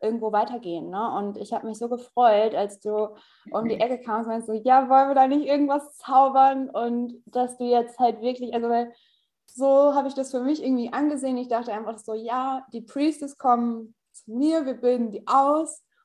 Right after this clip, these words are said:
Und dann fließen sie halt wieder in den Modern Witchcraft Circle mit ein und geben ihre Medizin. Natürlich gebt ihr auch eure Medizin auf eure eigenen Arten und Weisen wieder, aber dass sich so dieser Kreis schließt, ne? Das ist für mich so eine Ehre und da freue ich mich schon total drauf.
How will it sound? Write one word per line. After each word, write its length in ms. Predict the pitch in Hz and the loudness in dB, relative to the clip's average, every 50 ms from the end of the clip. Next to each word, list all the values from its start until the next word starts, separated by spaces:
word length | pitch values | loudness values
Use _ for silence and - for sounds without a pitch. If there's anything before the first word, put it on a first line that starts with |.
| _ - | _ -6
Und 200 | 247 254 254 240 | -4 -4 -2 2
dann 280 | 240 233 240 262 269 262 | 2 2 2 2 -2 -4
fließen 500 | - - 247 269 294 302 - 294 269 240 | -6 -6 -4 -4 -4 -2 -2 -6 -6 -4
sie 160 | 254 254 240 | -4 -4 -2
halt 220 | 247 233 226 233 | -2 -2 -4 -4
wieder 420 | 240 247 240 247 240 240 233 240 - _ | -10 -6 -4 -2 0 0 -2 -4 -10 _
in 220 | - 226 240 254 247 | -8 -6 -4 -2 -2
den 100 | 247 240 | 0 -2
Modern 260 | 233 233 226 220 233 | -2 -4 -4 -4 -6
Witchcraft 320 | 247 240 - 247 220 220 | -8 -8 -8 -10 -10 -10
Circle 220 | - 233 226 233 226 | -8 -10 -8 -8 -8
mit 180 | 220 208 - 190 | -10 -12 -12 -10
ein 180 | 208 220 233 220 | -8 -8 -8 -8
und 120 | 214 214 | -10 -8
geben 200 | 214 226 220 214 | -8 -8 -8 -8
ihre 180 | - 208 214 214 | -10 -12 -12 -12
Medizin. 640 | 214 208 208 208 208 - - 220 233 226 233 _ _ _ _ | -12 -10 -12 -12 -14 -14 -12 -10 -10 -10 -12 _ _ _ _
Natürlich 300 | - 208 208 240 214 - | -12 -8 -6 -6 -6 -6
gebt 160 | - 240 247 | -8 -8 -4
ihr 100 | 240 220 | -4 -4
auch 80 | 220 202 | -2 -2
eure 240 | 208 220 202 214 214 | -4 -4 -4 -6 -8
Medizin 500 | 214 214 202 202 208 - - 226 226 202 | -8 -10 -10 -12 -14 -12 -10 -8 -8 -8
auf 220 | 202 208 208 - _ _ - | -8 -10 -12 -18 _ _ -10
eure 300 | - 208 208 196 - - | -8 -6 -6 -6 -4 -4
eigenen 360 | 226 240 247 226 208 208 - | -6 -6 -6 -8 -10 -10 -12
Arten 340 | - 196 214 - - 202 202 | -10 -10 -10 -10 -10 -12 -14
und 140 | 202 202 | -12 -10
Weisen 320 | 202 202 196 196 202 202 196 | -8 -6 -6 -6 -8 -12 -12
wieder, 180 | 220 208 220 | -8 -4 -4
aber 160 | 196 190 196 196 | -4 -4 -4 -6
dass 140 | 208 202 | -8 -8
sich 160 | 220 220 208 - | -8 -12 -10 -8
so 180 | 214 208 202 202 - _ _ _ _ - | -8 -8 -8 -8 -12 _ _ _ _ -12
dieser 180 | 233 226 214 208 | -4 -4 -4 -4
Kreis 440 | - - 220 220 226 226 220 - - | -4 -4 -2 0 0 0 -2 -4 -12
schließt, 440 | - - 233 226 196 180 - - - | -12 -10 -10 -10 -10 -10 -12 -14 -10
ne? 320 | 185 190 214 214 - - | -8 -8 -8 -8 -12 -12
Das 160 | - 196 202 202 | -14 -14 -14 -14
ist 120 | 202 - | -18 -14
für 80 | 208 196 | -12 -10
mich 200 | 202 202 202 202 | -10 -10 -10 -8
so 80 | 214 | -8
eine 240 | 214 220 208 - - | -8 -8 -8 -10 -6
Ehre 240 | 190 220 214 208 185 | -6 -4 -2 -2 -4
und 120 | 196 196 | -4 -4
da 100 | 196 196 | -8 -10
freue 240 | - - 220 214 214 | -8 -2 -2 -2 -2
ich 60 | 180 | -4
mich 120 | 185 196 190 | -10 -12 -12
schon 160 | 196 196 196 | -12 -12 -12
total 380 | 190 196 _ - 208 190 196 | -12 -16 _ -6 -4 -4 -4
drauf. 400 | 190 180 185 190 214 240 254 - | -4 -4 -4 -2 -2 -4 -4 -10